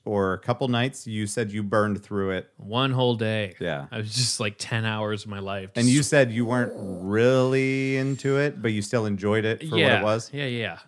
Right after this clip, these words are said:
Speaker 2: But,
Speaker 1: Mm-hmm.
Speaker 2: uh, there was that part where, you know, he's in the, uh, ba-, I call it backstage. I'm a theater kid anyway. Um,
Speaker 1: The locker room?
Speaker 2: Yeah, there you go.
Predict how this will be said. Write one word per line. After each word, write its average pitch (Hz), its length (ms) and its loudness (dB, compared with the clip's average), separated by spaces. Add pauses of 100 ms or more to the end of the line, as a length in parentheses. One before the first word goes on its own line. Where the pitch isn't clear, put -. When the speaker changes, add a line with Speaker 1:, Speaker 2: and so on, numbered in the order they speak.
(140)
Speaker 2:
But, 120 320 2
Speaker 1:
Mm-hmm. 123 80 -4
Speaker 2:
uh, 110 200 -2
there 127 120 -4
was 139 180 -4
that 139 440 -2
part 156 480 -4
where, 110 640 -6
you 117 140 -8
know, 110 180 -6
he's 120 560 -12
in 127 560 -8 (200)
the, 113 360 -4
uh, 92 280 -6 (540)
ba-, 113 280 -4 (500)
I 120 140 -8
call 120 240 -2
it 107 140 -6
backstage. 98 1000 -6 (440)
I'm 104 140 -8
a 98 80 -8
theater - 340 -12
kid - 240 -14
anyway. 113 240 -14 (300)
Um, 113 300 0
Speaker 1:
The 80 80 -6
locker 85 320 -4
room? 117 260 0
Speaker 2:
Yeah, 147 340 4
there 143 140 4
you 135 60 4
go. 120 180 2